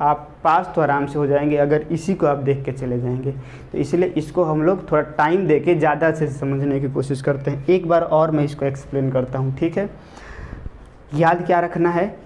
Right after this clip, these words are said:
कि अगर हम YouTube का जब भी calculation करेंगे उसका pressure का, तो जब हम नीचे की तरफ जाएंगे तो हमें positive pressure लिखना है, और अगर हम ऊपर की तरफ move करेंगे तो negative pressure लिखना है, Clear है। तो अब इस, और दूसरा,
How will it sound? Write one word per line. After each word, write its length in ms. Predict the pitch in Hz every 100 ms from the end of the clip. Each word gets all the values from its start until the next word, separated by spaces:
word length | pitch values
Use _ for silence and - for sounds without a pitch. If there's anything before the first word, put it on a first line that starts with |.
| -
कि 120 | - -
अगर 300 | 156 156 190
हम 280 | 180 190 160
YouTube 380 | 165 160 196 196
का 100 | 185
जब 220 | 151 151
भी 240 | 151 202 214 214 -
calculation 560 | 175 160 156 156 151 190
करेंगे 360 | 175 156 156 156
उसका 280 | 151 147
pressure 340 | 139 143 143 147
का, 180 | 170 196
तो 140 | 175
जब 320 | 143 180 190
हम 120 | 185
नीचे 380 | 185 156 156 202
की 100 | 202
तरफ 300 | 185 156 151
जाएंगे 380 | 139 147 147 180 208 - -
तो 60 | 143
हमें 320 | 151 170 165
positive 400 | 151 139 139 202
pressure 360 | 190 175 180 175
लिखना 340 | 175 185 180
है, 220 | 180 202 - - -
और 80 | 151
अगर 220 | 160 180
हम 180 | 180 180
ऊपर 260 | 160 202 202
की 100 | 196
तरफ 240 | 180 160
move 180 | 156 147
करेंगे 440 | 151 143 151 190
तो 160 | 196 156
negative 460 | 147 135 139 139 139
pressure 360 | 135 123 131
लिखना 380 | 131 127 131 131
है, 200 | 127 127 - - -
Clear 260 | 156 180 190
है। 120 | 202 - - -
तो 160 | - - - 170
अब 280 | 180 175 185
इस, 160 | 175 - -
और 180 | 165
दूसरा, 420 | 156 160 180 123